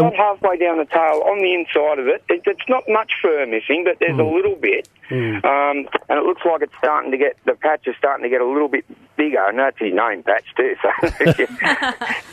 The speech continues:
Speaker 2: Now,
Speaker 1: that
Speaker 2: has he
Speaker 1: might be
Speaker 2: got
Speaker 1: the reason? I don't know. <laughs>
Speaker 2: Yeah. Does he have, um, any hair missing over the, the, at the base of the tail, over his rump?
Speaker 1: No, not at all.
Speaker 2: Yeah.
Speaker 1: No, no,
Speaker 2: Okay.
Speaker 1: nothing at all.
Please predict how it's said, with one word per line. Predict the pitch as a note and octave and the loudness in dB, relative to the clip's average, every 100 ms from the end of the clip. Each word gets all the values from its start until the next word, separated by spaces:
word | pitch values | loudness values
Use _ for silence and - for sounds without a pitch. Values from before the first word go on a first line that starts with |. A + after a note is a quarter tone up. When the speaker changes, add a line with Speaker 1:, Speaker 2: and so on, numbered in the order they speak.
| - - | -20 -2
Speaker 2:
Now, | E3 E3 | 4 4
Speaker 1:
that | D#3 | 6
Speaker 2:
has | F#3 | 4
he | G#3 | 4
Speaker 1:
might | |
be | G#3+ | 4
Speaker 2:
got | - | 4
Speaker 1:
the | |
reason? | A#2+ C#3+ D#3 A2+ | 4 0 0 0
I | C3+ C3 | 0 2
don't | B2 G#2 | 0 2
know. | C#3 G2+ G2+ G#2+ | 2 0 -2 -4
<laughs> | - - | -4 2
Speaker 2:
Yeah. | C#3+ D3 C#3 A2+ - - - | 4 6 4 -2 -12 -8 0
Does | F3 | 4
he | G3+ | 6
have, | G#3 C#4 A#3+ A3+ | 6 6 2 4
um, | G3+ E3+ D#3 D3+ _ | 6 6 2 -2 _
any | D#3+ D#3 C#3+ | 0 2 2
hair | D3+ D#3+ | 4 4
missing | D3+ D#3 D#3 D3 | 4 0 0 2
over | C#3 C#3 | 2 2
the, | C3+ C3 - _ - | 2 0 -4 _ -4
the, | D3 B2+ _ _ - - | -2 -4 _ _ -20 -4
at | C3+ C3 | -4 -2
the | B2 | 0
base | C3+ C#3+ - | 2 2 0
of | C#3+ | -2
the | C#3 | -2
tail, | D3 D3 E3+ | 0 2 2
over | C#3 C3+ | 2 2
his | B2+ | -2
rump? | B2+ C3+ C4+ - _ _ _ _ _ - - | 0 -2 -2 -8 _ _ _ _ _ -14 -4
Speaker 1:
No, | C#3+ E3 F#3+ E3 | -2 0 0 0
not | C#3 F3+ | 0 0
at | F3 | 0
all. | D3 F#3 A#2+ - _ | 0 0 -2 -4 _
Speaker 2:
Yeah. | C#3 C3+ C3+ C#3 - _ | 0 4 4 0 -6 _
Speaker 1:
No, | A2+ | -2
no, | C#3+ D#3 | 0 0
Speaker 2:
Okay. | - A#2+ B2 | -2 -2 0
Speaker 1:
nothing | C3+ - D#3 | 0 -2 -2
at | C#3 | 0
all. | C#3 F3+ C3+ | 0 0 -2